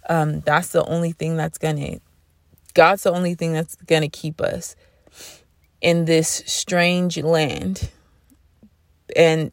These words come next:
also to remember, for those of us who are living our lives and, or trying our best to live our lives according to scripture,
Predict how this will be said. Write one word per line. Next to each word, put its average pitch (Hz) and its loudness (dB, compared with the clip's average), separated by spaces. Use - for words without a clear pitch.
also 180 0
to 185 -6
remember, 170 2
for 170 10
those 175 2
of 175 0
us 170 6
who 170 0
are 156 6
living 208 4
our 156 2
lives 160 2
and, 160 -6
or 165 10
trying 180 -2
our 160 0
best 165 0
to 190 -4
live 160 2
our 151 4
lives 151 4
according 160 0
to 156 -4
scripture, 156 -2